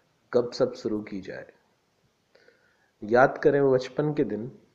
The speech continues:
जब मोबाइल नहीं होते थे, तो ठंड की रात में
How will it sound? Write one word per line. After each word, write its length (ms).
जब 240
मोबाइल 460
नहीं 220
होते 300
थे, 120
तो 100
ठंड 380
की 100
रात 320
में 220